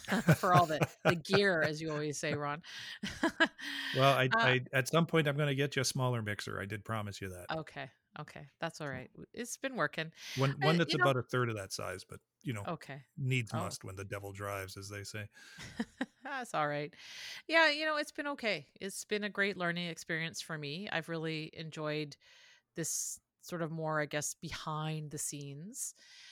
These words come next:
Speaker 1: stuff. And
Speaker 2: 'Cause you've
Speaker 1: you
Speaker 2: been
Speaker 1: know
Speaker 2: setting up all, like, a lot of the,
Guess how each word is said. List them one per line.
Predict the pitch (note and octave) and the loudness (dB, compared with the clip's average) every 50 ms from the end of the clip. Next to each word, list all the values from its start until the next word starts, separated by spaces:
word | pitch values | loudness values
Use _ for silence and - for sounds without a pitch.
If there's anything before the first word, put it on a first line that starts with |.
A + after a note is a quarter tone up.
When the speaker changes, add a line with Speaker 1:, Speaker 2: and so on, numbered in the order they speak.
| - - _ | -20 -18 _
Speaker 1:
stuff. | - - - - D#3 E3 A3+ B3+ - - - - - - | -10 -6 -2 2 2 2 2 0 -6 -14 -18 -18 -14 -8
And | - - E3 E3 D#3+ E3 D#3+ D#3+ D#3+ - - - - - - - _ _ _ _ _ _ _ _ - | -6 -4 -4 -4 -4 -6 -8 -10 -10 -10 -10 -12 -12 -14 -16 -18 _ _ _ _ _ _ _ _ -2
Speaker 2:
'Cause | - C3+ B2+ | 0 2 2
you've | E3 F#3 | 4 4
Speaker 1:
you | F#3+ | 4
Speaker 2:
been | G3+ | 4
Speaker 1:
know | E3+ - | 4 4
Speaker 2:
setting | - D#3+ D3 C#3 C3+ C3+ | 4 4 2 2 4 2
up | C3+ B2 - | 2 2 2
all, | C3 C3 B2+ | 0 0 0
like, | B2+ B2 | 0 -2
a | A#2 A#2 | 0 0
lot | A#2+ B2+ C#3 | 2 2 2
of | D3+ B2+ | 0 0
the, | C3 B2 | -2 -4